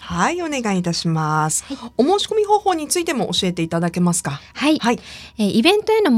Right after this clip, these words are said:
Speaker 2: 申し込みは、エムエルビージャパンプレイボールの公式ホームページから、またはイベントフライヤーにある二次元コードからオンラインにてお申し込みください。
Speaker 1: はい、ありがとうございます。えー、お申し込み期限などもありますので、早めに情報をチェックしてくださいね。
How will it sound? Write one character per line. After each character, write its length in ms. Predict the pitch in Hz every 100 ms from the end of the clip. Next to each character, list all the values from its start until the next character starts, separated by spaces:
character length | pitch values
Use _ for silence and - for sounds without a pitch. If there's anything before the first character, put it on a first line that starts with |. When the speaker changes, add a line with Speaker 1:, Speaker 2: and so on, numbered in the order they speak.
| 233
Speaker 2:
申 80 | 226
し 40 |
込 120 | - 226
み 160 | 220
は、 220 | 220 269 _
エ 80 | 196
ム 160 | 233 294
エ 160 | 320
ル 180 | 311 320
ビ 200 | 294 311
ー 40 | 285
ジ 100 | 277
ャ 40 |
パ 200 | - 302
ン 120 | - -
プ 100 | 262
レ 200 | 294 294
イ 40 |
ボ 180 | 247 233
ー 40 |
ル 80 | 214
の 160 | 247 294
公 240 | 277 285
式 240 | - - 277
ホ 140 | 285
ー 20 |
ム 160 | 277 277
ペ 180 | 302 294
ー 20 |
ジ 120 | 220
か 120 | 214
ら、 120 | 208 - _ - - -
ま 120 | - 233
た 120 | 339
は 180 | 277 -
イ 100 | 214
ベ 140 | 262
ン 60 | 311
ト 100 | 330
フ 140 | 320 320
ラ 160 | 311
イ 100 | 311
ヤ 140 | 277 240
ー 60 |
に 120 | 214
あ 100 | 196
る 160 | 262 254
二 160 | 196 214
次 100 | 226
元 220 | 233 240
コ 160 | 233 302
ー 40 |
ド 120 | 302
か 100 | 277
ら 120 | 285 294
オ 100 | 214
ン 100 | 240
ラ 120 | 254
イ 80 | 254
ン 40 |
に 100 | 247
て 100 | 254
お 60 | 302
申 200 | 247 240
し 60 | 233
込 100 | 233
み 120 | 233
く 80 | 226
だ 100 | 233
さ 160 | 226 294
い。 100 | - _ _ _ _ _ -
Speaker 1:
は 360 | 226 240 302
い、 80 | 311
あ 60 | 196
り 80 | 196
が 80 | 185
と 120 | 180
う 20 |
ご 60 | 175
ざ 140 | 202
い 40 | 220
ま 320 | 233 240 247
す。 180 | - - - - - - -
え 80 | 190
ー、 20 |
お 60 |
申 160 | 180 185
し 40 |
込 60 | -
み 80 | 180
期 140 | 302
限 160 | 330 226
な 100 | 180
ど 60 |
も 240 | 165 156 -
あ 40 |
り 80 | 180
ま 160 | 190 196
す 140 | 220
の 160 | 220 208
で、 160 | 190
早 240 | 160 180 185
め 120 | 180
に 120 | 180
情 140 | 180
報 80 | 175
を 40 | 175
チ 120 | 180
ェ 20 |
ッ 40 |
ク 60 | 185
し 60 | -
て 80 |
く 80 | 175
だ 80 | 170
さ 140 | 160
い 60 | 175
ね。 200 | 202 185